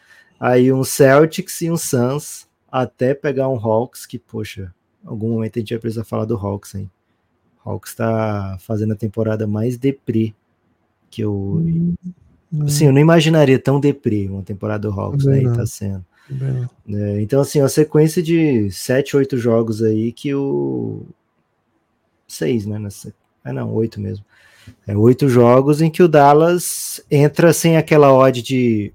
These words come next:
Speaker 1: um ponto dois de favoritismo, sabe? Entra sempre
Speaker 2: Uhum.
Speaker 1: ou um ponto seis ou dois ponto três, né? Sempre jogos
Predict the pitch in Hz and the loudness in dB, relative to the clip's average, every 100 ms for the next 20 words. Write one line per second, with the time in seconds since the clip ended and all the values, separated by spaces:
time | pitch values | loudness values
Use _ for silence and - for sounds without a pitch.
0 | _ 131 117 120 113 120 131 113 92 107 | _ -10 -6 -6 -2 2 4 4 0 -6
1 | 107 104 - 135 107 101 127 113 98 110 | -4 -6 -2 -2 -2 -4 -2 -2 -4 -10
2 | 107 120 151 160 131 156 180 196 175 170 | -8 -6 -2 -2 -2 -4 -4 -6 -6 -8
3 | 165 156 - 185 190 190 185 165 147 147 | -8 -12 -4 -2 0 0 -2 -2 0 -2
4 | 139 143 131 123 135 160 175 175 175 170 | -2 -8 -8 -12 -2 0 4 2 2 -4
5 | - _ _ _ _ _ _ - 110 110 | -14 _ _ _ _ _ _ -8 -4 -4
6 | 110 - 135 151 139 131 131 139 - | -4 -4 -6 -2 -2 0 -2 -10 -14